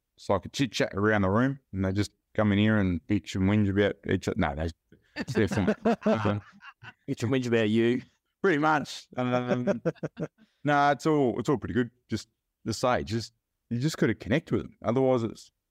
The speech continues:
Speaker 1: what are you doing? You're just going to work and, you know, it's all boring and, or the boss is dull and he's just a dickhead. Like, well, he is until you get to know it.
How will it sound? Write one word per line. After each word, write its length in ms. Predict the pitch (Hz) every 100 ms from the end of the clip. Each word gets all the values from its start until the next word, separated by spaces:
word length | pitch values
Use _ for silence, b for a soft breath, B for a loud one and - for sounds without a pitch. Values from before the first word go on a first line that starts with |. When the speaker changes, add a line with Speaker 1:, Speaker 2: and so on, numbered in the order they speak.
| _ -
Speaker 1:
what 140 | 131
are 40 | 135
you 60 |
doing? 240 | 101 143 104
You're 140 | 85
just 180 | 104 -
going 220 | 120 110
to 60 | 104
work 340 | 98 110 110
and, 260 | 104 87 71 - -
you 180 | 196 80
know, 320 | 85 117 110 - _
it's 280 | _ _ _
all 180 | 101 98
boring 520 | 87 95 113 117 113 98
and, 240 | 85 73 _ _ _ _ _ _ _
or 160 | 104 104
the 80 | 90
boss 360 | - 107 95
is 200 | 110 78
dull 420 | - 98 92 107 90
and 240 | 71 67 - _
he's 240 | - 85 71 _ _ -
just 200 | 101 -
a 20 |
dickhead. 500 | 98 104 101 110 98
Like, 220 | 95 78 - _ _ _ _ -
well, 160 | 98 85
he 160 | 110
is 100 | 151
until 220 | 131 107
you 80 | 90
get 120 | 87
to 80 | -
know 240 | 82 113
it. 100 | 87